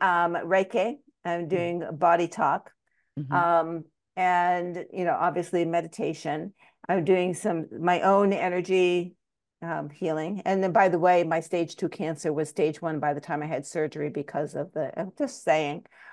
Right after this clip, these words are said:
Speaker 2: Yeah.
Speaker 1: Um, <laughs> and I eat based on what my body tells me to eat.
Speaker 2: Good.
Speaker 1: So mostly it's plant-based, but there were a couple of times where I've had, um, meat because my body has told me to have meat.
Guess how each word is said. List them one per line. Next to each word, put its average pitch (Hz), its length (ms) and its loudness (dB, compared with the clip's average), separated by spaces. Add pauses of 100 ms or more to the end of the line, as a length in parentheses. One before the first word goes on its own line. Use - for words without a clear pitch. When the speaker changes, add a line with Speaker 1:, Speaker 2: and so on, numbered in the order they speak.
(100)
Speaker 2:
Yeah. 196 400 2
Speaker 1:
Um, 190 180 -2 (560)
<laughs> - 1300 0
and 208 540 8 (120)
I 208 560 6 (120)
eat 285 440 -4
based 214 280 2
on 190 120 -2
what 185 160 -2
my 180 140 0
body 165 340 0
tells - 400 -8
me 135 160 -10
to - 180 -14
eat. - 340 -12 (400)
Speaker 2:
Good. 117 80 4
Speaker 1:
So 180 520 6
mostly 233 500 4
it's 196 180 0
plant-based, 175 640 -2
but 170 180 -2
there 180 120 2
were 170 100 2
a - 20 -4
couple 185 320 -2
of 175 100 -4
times 175 460 -6
where 170 320 2
I've 165 280 2
had, 160 440 -2 (440)
um, 160 380 -6
meat 175 420 -2
because 160 340 -4
my 156 160 0
body 151 300 0
has 151 140 -6
told 151 280 -8
me 143 120 -8
to 139 80 -10
have 143 220 -8
meat. - 240 -14